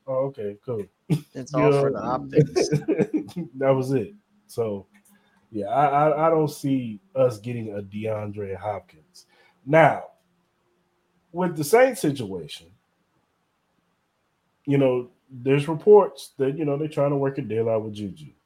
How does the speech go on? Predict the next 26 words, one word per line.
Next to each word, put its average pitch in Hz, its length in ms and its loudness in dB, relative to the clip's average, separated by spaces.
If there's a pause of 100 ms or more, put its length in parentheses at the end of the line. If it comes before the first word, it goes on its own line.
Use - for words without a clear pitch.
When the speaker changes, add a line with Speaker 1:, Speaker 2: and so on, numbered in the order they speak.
(520)
Speaker 1:
Now, 156 300 4
for 160 200 -6
whatever 208 400 6
reason, 113 440 -4
and 131 120 0
I 180 80 6
don't 190 160 2
see 147 180 0
it 107 60 0
happen, 107 320 -2
I 123 60 -2
think 139 240 0
we 120 80 -8
do 117 160 -8
get 113 220 -10
Juju 113 340 -10
back. 113 300 0 (840)
But - 120 -6
for 143 120 0
whatever 175 340 6
reason, 127 400 -4
let's 190 180 -6
say, 175 280 -2 (460)
you 151 160 2
know, 139 180 4
his 143 200 2